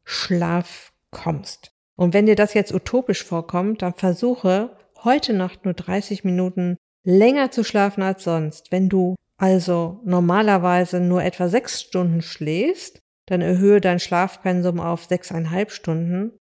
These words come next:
dann auf sieben Stunden und beobachte mal, was dann passiert. Okay, das sind drei Hormone, die du dir ins Boot holen kannst, um dein gesamtes Hormonsystem in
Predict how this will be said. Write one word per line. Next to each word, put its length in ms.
dann 180
auf 160
sieben 320
Stunden 680
und 220
beobachte 720
mal, 440
was 440
dann 320
passiert. 680
Okay, 260
das 200
sind 200
drei 220
Hormone, 400
die 180
du 100
dir 200
ins 260
Boot 680
holen 300
kannst, 720
um 560
dein 640
gesamtes 640
Hormonsystem 1160
in 320